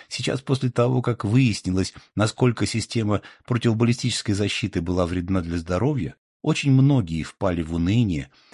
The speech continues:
иные просто с ума сходят. А детворе все нипочем. Они люди завтрашнего дня. И очень, очень важно, чтобы это завтрашнее сегодня в них не угасло. Надеюсь, вы меня понимаете?»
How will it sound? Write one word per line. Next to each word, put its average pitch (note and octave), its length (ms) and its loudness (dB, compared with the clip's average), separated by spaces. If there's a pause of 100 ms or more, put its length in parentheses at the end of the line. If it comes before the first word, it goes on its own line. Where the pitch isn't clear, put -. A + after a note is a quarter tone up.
(120)
иные C#3 340 4
просто C3 500 0
с - 100 -8
ума D3 240 -2
сходят. - 580 -10 (260)
А A2+ 80 -2
детворе D#3+ 400 2
все - 160 -2
нипочем. G#2 600 0 (320)
Они A2+ 400 2
люди A#2+ 280 0
завтрашнего F#2+ 720 -2
дня. G#2 340 -4 (540)
И A#2 100 4
очень, C3+ 420 2 (200)
очень C#3 300 2
важно, C3 360 0
чтобы A#2 360 -2
это B2+ 180 -2
завтрашнее G#2 680 -2 (180)
сегодня A2 520 -2
в E2+ 80 -4
них F#2 200 -4
не F#2+ 100 0
угасло. E2 580 -6 (200)
Надеюсь, A2 400 2
вы A2 60 0
меня A2+ 180 2
понимаете?» A#2+ 680 0